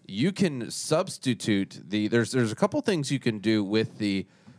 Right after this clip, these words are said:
burger patty. So you can either double the beef, which we usually do. You can sub it for a chicken melt.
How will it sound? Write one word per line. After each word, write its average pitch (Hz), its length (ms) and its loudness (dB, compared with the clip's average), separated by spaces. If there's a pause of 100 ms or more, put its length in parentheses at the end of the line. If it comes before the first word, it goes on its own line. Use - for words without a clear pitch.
(120)
burger 101 400 2
patty. 107 400 0
So 117 120 -2
you 113 180 4
can 123 140 0
either 107 200 2
double 104 300 0
the 170 100 4
beef, 101 320 -4
which 98 240 -4
we 107 200 2
usually 101 340 2
do. 151 400 2 (260)
You 110 140 0
can 110 180 0
sub 156 320 0
it 151 120 -4
for 123 120 4
a 98 60 0
chicken 175 500 -2
melt. 104 440 -2